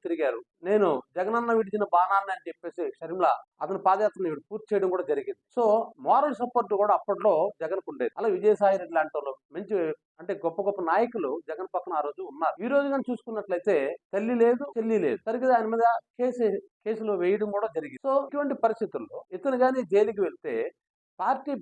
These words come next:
బలహీనం అవడానికి అవకాశం ఎక్కువ ఉంది అని చంద్రబాబు నాయుడు అంటారు. అంతేగాని సరైన లీడర్ కూడా లేడు. ఏదో బొత్స సత్యబాబు లాంటి సీనియర్ నాయకులు ఉన్నప్పటికీ మొత్తం స్టేట్ అంతా చరిష్మా ఉన్న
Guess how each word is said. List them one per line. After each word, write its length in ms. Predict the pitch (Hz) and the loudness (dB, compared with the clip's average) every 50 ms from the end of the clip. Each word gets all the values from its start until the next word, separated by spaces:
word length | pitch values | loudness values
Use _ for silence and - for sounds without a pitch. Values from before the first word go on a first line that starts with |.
| 156 | 2
బలహీనం 320 | 190 208 226 220 226 226 208 190 | 4 4 4 4 4 4 4 4
అవడానికి 280 | 185 196 196 - 196 165 | 4 2 2 4 4 2
అవకాశం 340 | 160 160 175 170 - 226 254 208 165 | 2 2 -2 -4 -4 -6 -8 -8 -8
ఎక్కువ 240 | - _ - 170 165 | -10 _ -8 -6 -4
ఉంది 140 | 165 180 190 170 | -2 0 0 0
అని 120 | 202 196 | 0 -2
చంద్రబాబు 300 | 175 151 151 160 156 147 | -4 -4 -2 -2 -2 -2
నాయుడు 160 | 143 151 - 120 | -2 -2 -4 -4
అంటారు. 140 | - _ - | -6 _ -8
అంతేగాని 420 | 202 214 247 247 240 247 247 240 - | -4 0 2 2 2 2 0 2 2
సరైన 240 | 208 220 226 233 220 190 175 190 | 4 4 4 4 2 2 2 2
లీడర్ 300 | 233 254 247 247 233 220 | 2 4 4 4 4 4
కూడా 100 | 190 165 139 | 4 2 0
లేడు. 140 | 123 - 143 | -2 -6 -10
ఏదో 140 | 156 170 170 - | -12 -8 -6 -6
బొత్స 160 | 147 - - 196 180 | -6 -6 -6 -6 -6
సత్యబాబు 340 | 208 202 208 202 196 185 190 180 | -4 -2 0 0 0 2 2 0
లాంటి 280 | 175 175 - - 180 160 143 135 - _ _ _ _ _ - | 0 -2 -4 -6 -4 -4 -4 -6 -10 _ _ _ _ _ -10
సీనియర్ 260 | 180 190 208 202 202 202 | -6 -2 -2 0 0 2
నాయకులు 260 | 190 185 175 175 165 165 | 0 0 -2 -6 -8 -6
ఉన్నప్పటికీ 480 | 165 175 175 - - 170 - - 254 294 294 - | -4 -4 -4 -4 -6 -8 -6 -4 -6 -4 -2 -2
మొత్తం 280 | 277 294 - - 311 294 - | -4 -2 0 2 2 2 2
స్టేట్ 220 | - 247 240 226 254 | 2 2 2 2 2
అంతా 160 | 247 220 254 - - | 0 0 0 0 0
చరిష్మా 320 | 226 226 220 - - 233 | -2 -2 -2 -6 -6 -4
ఉన్న 140 | 220 214 | 0 2